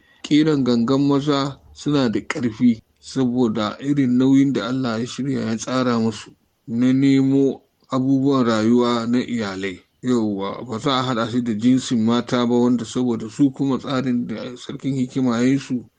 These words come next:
na ɗaukan ciki, ba zai yiwu a ɗora masu ko ba a ɗora masu ayyuka masu ƙarfi ba, abun a tausaya musu ne. Saboda haka aka yi ƙiran haka cikin hikima, kuma aka tsara a kowane irin halittar Allah. Saboda na riga na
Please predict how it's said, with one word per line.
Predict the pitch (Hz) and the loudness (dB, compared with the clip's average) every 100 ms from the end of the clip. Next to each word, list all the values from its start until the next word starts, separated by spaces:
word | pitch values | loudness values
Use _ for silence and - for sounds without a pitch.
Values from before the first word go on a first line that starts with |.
| _ - | _ -6
na | 117 120 | -4 0
ɗaukan | 139 131 123 110 | 0 0 -2 -2
ciki, | 110 135 143 110 - _ _ | -2 -2 -2 -4 -6 _ _
ba | 135 117 | -6 -4
zai | 110 147 135 | 2 4 6
yiwu | 127 127 131 _ - | 6 4 0 _ -10
a | 117 | -8
ɗora | 120 131 127 117 | 0 2 2 2
masu | 127 123 | 0 -2
ko | - 135 | -2 0
ba | 120 110 | 0 -2
a | |
ɗora | 135 143 143 127 | 0 0 2 2
masu | 131 127 127 107 | 2 0 -4 -6
ayyuka | 123 135 131 131 120 | -2 0 0 0 -4
masu | 107 107 - | -4 -6 -4
ƙarfi | 135 127 127 127 | -2 0 2 2
ba, | 117 113 - | 2 -2 -6
abun | - 123 139 107 | -4 0 2 0
a | |
tausaya | 113 127 123 117 117 | -2 0 0 2 4
musu | 117 110 113 | 4 2 -2
ne. | 95 - _ | -6 -10 _
Saboda | 113 104 113 | -2 -2 -2
haka | 120 - 113 120 | -4 -6 -6 -6
aka | 113 120 | -4 0
yi | 120 120 | 2 2
ƙiran | - 139 127 117 | 2 2 4 0
haka | 123 123 | -2 -6
cikin | 110 127 131 | -10 -4 0
hikima, | 123 127 135 127 107 - _ - | 2 2 2 2 0 -6 _ -2
kuma | 127 127 | 2 2
aka | 131 143 | 0 -4
tsara | - 139 135 123 | -2 -2 0 -2
a | 123 | -6
kowane | - 175 196 208 220 220 175 160 | -4 0 2 2 0 -2 -2 -4
irin | 165 151 | -8 -6
halittar | 127 131 127 139 135 | -4 -6 -6 -10 -12
Allah. | 135 127 _ - | -14 -20 _ -18
Saboda | 160 139 123 127 | -12 -10 -10 -4
na | 156 | -2
riga | 156 143 139 | 0 -2 -4
na | 147 139 | -8 -10